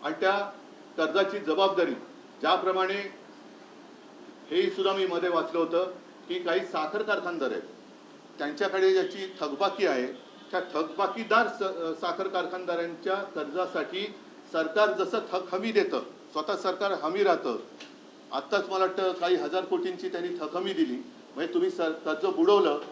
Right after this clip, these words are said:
तर, कर्ज बुडवलं तर सरकार जबाबदारी घेईल. तशीच हमी या गोरगरीब शेतकऱ्याच्या कर्जाची आता सरकारने घ्यायला पाहिजे.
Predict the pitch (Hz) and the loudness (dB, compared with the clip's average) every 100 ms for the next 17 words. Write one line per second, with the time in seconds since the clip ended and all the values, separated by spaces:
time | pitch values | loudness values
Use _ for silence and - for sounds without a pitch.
0 | - - 185 202 202 - - - 151 170 | -14 -2 0 0 -2 -8 -12 -6 -2 2
1 | 185 180 185 185 196 180 - 165 151 180 | 4 6 6 4 0 -4 -2 -2 2 0
2 | 175 180 175 170 170 - 147 180 - - | 4 6 6 4 2 2 2 0 -2 -14
3 | - - - - 160 254 226 - - - | -20 -20 -6 -2 0 2 0 -2 -14 -6
4 | 170 190 123 - - - - - 120 196 | 0 0 0 -4 -16 -20 -20 -8 2 2
5 | 160 170 180 202 214 - 175 185 180 190 | 4 4 6 4 2 -2 -2 0 0 -2
6 | 180 165 156 170 185 175 180 185 185 - | -2 -2 0 0 0 0 2 0 -2 -6
7 | 151 139 185 175 170 151 151 143 143 143 | -4 -2 -2 -2 -2 -2 -2 0 0 0